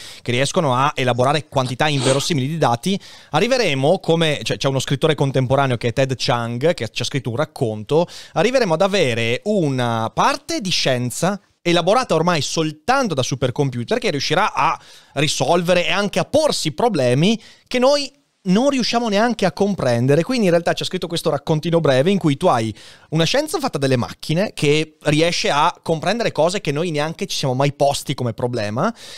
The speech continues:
e a noi arrivano soltanto le briciole, quindi a noi arriverà soltanto la divulgazione e quindi la semplificazione.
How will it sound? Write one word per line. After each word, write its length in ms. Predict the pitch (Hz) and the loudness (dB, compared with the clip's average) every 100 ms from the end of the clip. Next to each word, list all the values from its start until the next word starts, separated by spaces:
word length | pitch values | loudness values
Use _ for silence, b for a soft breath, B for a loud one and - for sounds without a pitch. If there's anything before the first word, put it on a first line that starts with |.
| B B | B B
e 80 | |
a 40 | 262 | 0
noi 180 | 269 302 | 2 0
arrivano 320 | 240 202 240 | 0 2 0
soltanto 400 | 247 208 165 180 | 0 0 0 2
le 100 | 160 | 2
briciole, 420 | 139 139 - 113 | 0 -2 -2 -4
quindi 320 | - 156 170 - | 0 0 0 0
a 80 | 170 | 2
noi 220 | 202 269 | 2 2
arriverà 340 | 226 196 190 | 0 2 2
soltanto 720 | 214 233 220 - 220 262 262 | 2 0 -2 0 0 0 2
la 80 | 240 | 2
divulgazione 1200 | 185 196 220 202 202 202 - 214 190 160 165 233 - B | 2 2 2 2 0 -2 -2 2 4 4 2 0 -4 B
e 80 | 170 | -6
quindi 180 | 220 196 | -2 -2
la 100 | 180 | 0
semplificazione. 1400 | - 240 269 196 180 180 165 170 - 147 123 120 143 | 0 0 0 0 -2 -2 -2 -4 0 2 2 2 0